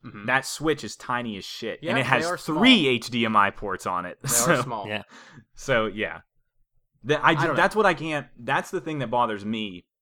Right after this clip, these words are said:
Speaker 2: is that it's unnecessary. I don't care what it looks like or whatever. It seems unnecessary and weird.
Speaker 1: They want it to stand out.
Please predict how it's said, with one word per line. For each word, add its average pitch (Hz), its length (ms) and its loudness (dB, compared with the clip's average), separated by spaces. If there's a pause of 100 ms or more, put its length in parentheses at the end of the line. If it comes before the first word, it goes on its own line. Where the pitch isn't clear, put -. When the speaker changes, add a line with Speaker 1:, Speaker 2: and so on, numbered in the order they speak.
Speaker 2:
is 117 140 -6
that 113 180 0
it's 101 100 -8
unnecessary. 90 840 -10 (180)
I 143 100 8
don't 196 140 6
care 170 240 4
what 151 120 2
it 110 140 -6
looks 156 320 0
like 90 400 -8
or 107 80 -10
whatever. 104 640 -4 (420)
It 120 140 -10
seems 147 460 -6
unnecessary 110 800 -6
and 90 300 -12 (120)
weird. 92 380 -12 (460)
Speaker 1:
They 160 100 -2
want 190 180 -2
it - 40 -12
to 190 60 -14
stand 202 260 -8
out. 196 260 0